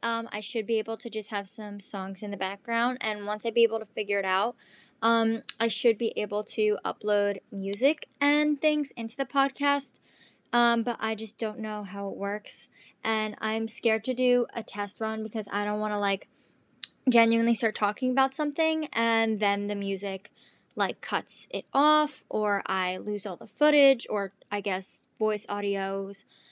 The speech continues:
Um, so yeah, uh, um, let's see. Can you guys hear this? A little bit. Okay, so in the background, we got some Billy Joel,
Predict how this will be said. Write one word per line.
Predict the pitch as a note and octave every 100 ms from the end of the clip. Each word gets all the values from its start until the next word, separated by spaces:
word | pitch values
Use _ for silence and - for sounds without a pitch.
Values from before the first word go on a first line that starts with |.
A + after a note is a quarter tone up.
| _ _ -
Um, | A3 A3+ A3+ A#3 -
so | - B3+
yeah, | B3 C4+ B3 G3+ G3 G3+ _
uh, | G#3+ A3 A3+ A3+ A3+
um, | A3+ A3 _ _ _ _ _ _ _ _ _ _ _ _ -
let's | C#4 -
see. | - A3 G3 G#3 - _ - _ _
Can | - B3
you |
guys | B3 C4+
hear | D4+ E4
this? | G4 - - - - _ - - _ _ -
A |
little | A#3 A3 G#3
bit. | A#3 C4+ - _ - - _ A#3+
Okay, | A#3+ A3
so | A3+
in | A3
the | A3
background, | G#3 G#3 A3+ A3+
we | A3
got | G#3
some | A3+ G#3+
Billy | G#3 A#3 B3+
Joel, | A#3+ A3 G#3+ C#4+